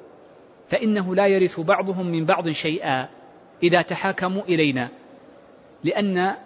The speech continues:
اختلاف ال-، لأن الكفر ملل وليست ملة واحدة،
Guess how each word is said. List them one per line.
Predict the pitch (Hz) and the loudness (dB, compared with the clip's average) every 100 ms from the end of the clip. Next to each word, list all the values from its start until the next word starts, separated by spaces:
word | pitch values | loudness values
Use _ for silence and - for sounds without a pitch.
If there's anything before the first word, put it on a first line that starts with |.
| - | -10
اختلاف | 180 - 170 185 214 202 | -8 -6 -2 0 0 0
ال-، | 190 185 170 202 | -2 -4 -6 -4
لأن | 185 185 | -4 -4
الكفر | 165 - - 180 | -6 -8 -2 0
ملل | 180 175 123 - | 4 4 2 0
وليست | 160 196 196 180 | 2 2 0 0
ملة | 190 185 175 | 2 2 4
واحدة، | 156 - 131 | 2 2 -4